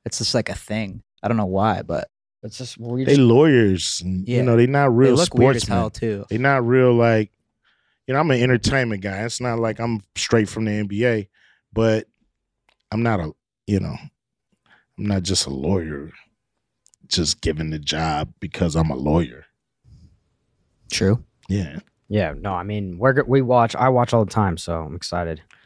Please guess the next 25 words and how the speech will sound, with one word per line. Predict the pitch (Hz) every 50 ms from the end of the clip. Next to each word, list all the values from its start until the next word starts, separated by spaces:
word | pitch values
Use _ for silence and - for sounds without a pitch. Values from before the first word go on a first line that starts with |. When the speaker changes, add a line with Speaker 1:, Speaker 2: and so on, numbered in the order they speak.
| _ _ -
Speaker 3:
Appreciate | - 117 113 104 - 110 104 98 90
it, | 90 92
man. | 95 95 101 107 101 _ _ _ - - _ _ - _ _ _ _ _ _ _ -
June | - 101 107 110 107
twenty-fifth, | - - 120 113 113 101 - - - 147 131 117 107 - - - - - _ _ - _ _ _ _ _
season | - - - - 113 110 101 104
six. | 98 - - - 127 120 107 - - - - - - - - - - - - - -
Speaker 2:
And | 120 117 110
where's | 107 123 127 113
game | 107 127 120 113
one? | 113 104 95
In | 82
Chicago, | - - - - - 110 117 120
you | 123
said? | 117 131 127
Speaker 3:
Chicago. | 117 123 123 117 113 104 107 101 95 87 82 - _ _ _ _ _ _ _ -
Yep. | 98 101 101 101 - - _ _ _ _ _ _ _ _
Speaker 2:
Fuck | - 98 104 -
yeah. | - - - - - - _ -
Speaker 3:
Yeah, | 95 95 95 98 - -
man. | - - - - -
Y'all | - 90 90
should | 107 - -
come | - - 110 113
out. | 123 - - -